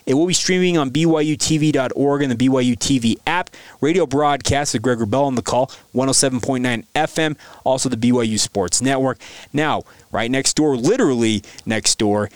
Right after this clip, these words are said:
in the Smith Fieldhouse, B Y U will be hosting Utah in women's volleyball. Huge match. Both of these teams nationally ranked. Absolute critical match for B Y U, of course, for in-state dominance. That match will be televised live on B Y U T V,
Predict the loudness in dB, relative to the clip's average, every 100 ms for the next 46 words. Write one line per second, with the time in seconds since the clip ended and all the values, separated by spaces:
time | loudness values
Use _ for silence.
0 | -16 -4 0 2 0 0 -4 -2 0 0
1 | 0 0 0 0 -2 0 0 2 2 2
2 | 2 2 2 0 0 -2 -2 -2 -2 0
3 | 2 2 0 0 0 -2 -10 -4 0 2
4 | 0 0 0 0 2 0 0 0 0 -4
5 | -16 -6 0 2 2 0 0 -2 -2 -2
6 | 0 2 0 2 0 0 0 0 0 0
7 | 0 0 0 0 -2 -4 -4 -2 0 0
8 | 0 0 2 0 -2 -2 0 0 -2 0
9 | 0 0 -4 2 2 4 2 2 2 0
10 | -2 -2 -2 -2 -2 0 -2 -2 -2 0
11 | 0 0 -2 -6 -20 -20 -8 -2 0 0
12 | -2 -2 -2 -2 0 0 0 0 -2 0
13 | 2 2 2 0 -2 -2 2 2 4 2
14 | 0 -2 0 -2 0 0 -2